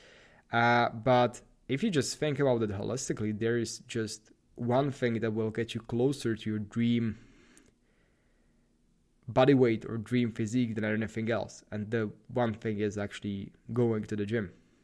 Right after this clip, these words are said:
and just having a great workout, because it will change your ide-, identity. Right now, even if it's eight P M, their gyms are usually open until ten or e-, even sometimes all around the clock. So, uh, that's the one thing.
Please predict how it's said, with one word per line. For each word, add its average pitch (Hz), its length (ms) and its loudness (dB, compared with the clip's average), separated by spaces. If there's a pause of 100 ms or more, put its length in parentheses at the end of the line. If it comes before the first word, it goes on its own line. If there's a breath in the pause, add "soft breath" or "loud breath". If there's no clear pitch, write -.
(340 soft breath)
and 107 100 -4
just 101 240 -8
having 107 280 -4
a 104 40 -2
great 107 280 -2
workout, 113 320 -4
because 101 240 -8
it 101 60 -8
will 101 100 -4
change 101 240 -8
your 101 140 -6
ide-, 98 320 -6
identity. 107 600 -8
Right 95 180 -6
now, 107 200 -4 (200)
even 107 200 -4
if 101 80 -4
it's - 160 -8
eight 98 200 -6
P 107 160 -4
M, 101 140 -6
their 101 180 -8
gyms 104 320 -6
are 107 220 -6 (140)
usually 110 300 -4
open 107 260 -6
until 104 320 -10
ten 110 240 -6
or 104 100 -6
e-, 104 260 -8
even 107 200 -8
sometimes 101 440 -10
all 104 160 -4
around 104 280 -6
the 113 60 -10
clock. 151 280 -8
So, 107 280 -6 (840 loud breath)
uh, 107 220 -2 (1160 soft breath)
that's 104 220 -6
the 104 80 -6
one 87 160 -8
thing. 113 280 -8